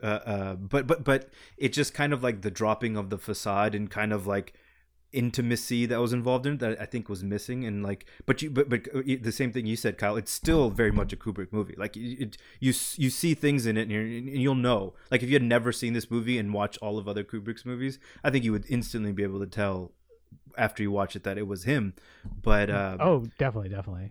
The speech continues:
Speaker 1: yeah.
Speaker 2: Yeah.
Speaker 1: And, and one other thing that I think also kind of makes it more interesting to me is, like, I didn't know, before I watched it, I heard that he, uh, um, wanted to make this since he was a, a, a kid, or, or not kid, but younger.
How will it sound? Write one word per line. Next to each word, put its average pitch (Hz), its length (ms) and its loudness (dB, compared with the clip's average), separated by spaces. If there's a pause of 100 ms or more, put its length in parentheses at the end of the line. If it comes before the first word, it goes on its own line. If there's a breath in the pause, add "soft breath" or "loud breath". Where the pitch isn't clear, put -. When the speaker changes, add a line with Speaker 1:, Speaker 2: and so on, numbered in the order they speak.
Speaker 1:
yeah. 110 100 -2
Speaker 2:
Yeah. 95 200 -4 (200)
Speaker 1:
And, 160 180 6
and 156 200 6
one 156 140 8
other 165 180 4
thing 139 260 0
that 117 140 4
I 107 140 0
think 120 280 -6 (160)
also 113 360 -2
kind 123 240 -6
of 123 80 -4
makes 123 280 -6
it - 180 -8
more 123 300 -2
interesting 123 520 -6
to 127 100 -6
me 135 140 0
is, 110 100 0
like, 101 140 -4 (220 soft breath)
I 113 120 6
didn't 117 260 0
know, 113 100 -2
before 120 320 2
I 113 40 6
watched 107 360 2
it, 110 100 2
I 101 140 -2
heard 101 260 0 (320 soft breath)
that 104 220 0
he, 107 360 0
uh, 98 240 -4
um, 92 360 -2
wanted 113 240 4
to 104 80 0
make 104 220 -2
this 101 120 -6
since 95 200 -12
he 104 100 -4
was 95 180 -4
a, 95 320 -4
a, 101 520 -8
a - 20 -8
kid, 120 320 0 (540 soft breath)
or, 131 140 6
or 139 80 4
not 110 160 2
kid, 92 180 -6
but 104 160 -8
younger. 107 460 0